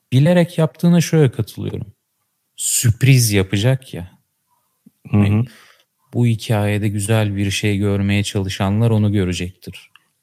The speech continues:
Speaker 1: "Aa, patrona bak, ne kadar güzel bir sürpriz planlamış."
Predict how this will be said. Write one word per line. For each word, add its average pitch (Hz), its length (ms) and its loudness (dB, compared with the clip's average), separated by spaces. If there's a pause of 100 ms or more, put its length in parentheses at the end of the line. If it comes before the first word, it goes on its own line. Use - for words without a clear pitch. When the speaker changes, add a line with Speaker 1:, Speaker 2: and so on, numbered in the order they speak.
(160)
Speaker 1:
"Aa, 110 220 -6 (100)
patrona 120 640 -2
bak, 117 340 -2
ne 107 100 -6
kadar 127 400 2
güzel 113 460 0
bir 110 60 -2
sürpriz - 560 -2
planlamış." 101 840 0